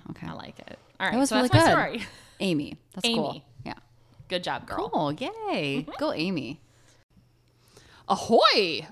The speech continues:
Speaker 2: Are you looking for something naughty to spice up your wardrobe? That's N A U T I as in nautical. Check out the fantastic apparel at the Savvy Anchor. They have everything you need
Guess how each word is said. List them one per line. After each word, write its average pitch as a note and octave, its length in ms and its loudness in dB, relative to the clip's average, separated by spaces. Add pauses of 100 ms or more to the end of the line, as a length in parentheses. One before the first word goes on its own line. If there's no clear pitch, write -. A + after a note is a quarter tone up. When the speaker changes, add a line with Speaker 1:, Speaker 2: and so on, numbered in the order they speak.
(140)
Speaker 2:
Are G3 80 4
you G3+ 120 6
looking D4 220 6
for C#4 100 0
something F#3+ 420 2
naughty F3 840 2
to C#4 120 -4
spice F3+ 340 0
up F3+ 140 -2
your F3+ 100 2
wardrobe? G#3 560 4 (420)
That's F#3+ 360 2
N G#3 320 4
A F3+ 420 2
U G#3+ 380 -2
T - 320 -2
I A3+ 460 2
as F3+ 160 0
in F#3 220 2 (120)
nautical. C#4 1000 2 (380)
Check A3 240 2
out D4 200 4
the F#3 80 -2
fantastic G#3+ 1040 0
apparel F3+ 460 2
at - 100 -6
the F#3 80 -2
Savvy G3+ 400 0
Anchor. A3 460 -4 (280)
They A#3+ 60 0
have A3+ 140 2
everything A#3 360 4
you F#3+ 100 2
need G#3+ 320 0